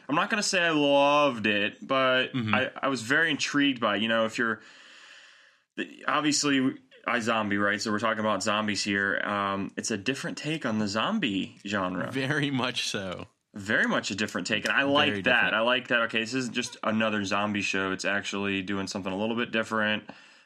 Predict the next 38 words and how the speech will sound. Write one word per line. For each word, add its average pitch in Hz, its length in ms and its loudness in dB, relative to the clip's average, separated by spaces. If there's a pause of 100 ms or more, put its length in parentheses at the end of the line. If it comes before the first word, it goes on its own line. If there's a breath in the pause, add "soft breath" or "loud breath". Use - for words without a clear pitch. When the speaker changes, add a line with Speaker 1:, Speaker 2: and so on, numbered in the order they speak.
Speaker 1:
uh, 98 140 -4
taking 113 260 -4
a 104 40 -2
different 107 300 -6
angle, 104 600 -2 (420 loud breath)
um, 95 500 -4
a, - 80 -4 (220)
a - 20 0
little 110 180 0
Veronica 107 460 0
Mars, 101 420 2
maybe 104 180 0
a 98 60 0
lighter 104 340 0
fare 101 320 0
Veronica 95 420 -2
Mars. 95 580 -2 (440 soft breath)
Um, 92 260 -2
Speaker 2:
Yeah, 92 260 -2 (140)
a 127 60 -4
lot 165 260 -2
of 226 80 -8
the 143 100 -4
dialogue 113 880 -4 (520 soft breath)
feels 104 300 -4
very 104 400 -4
much 95 320 -6
like 92 240 -10
Veronica 92 400 -8
Mars, 90 340 -8
and, 98 100 -10
like, 98 140 -8
the 110 80 -10
voiceover 95 540 -10
is 82 100 -14
very 95 300 -8
like 87 200 -12 (280)
Ver-, 110 160 -10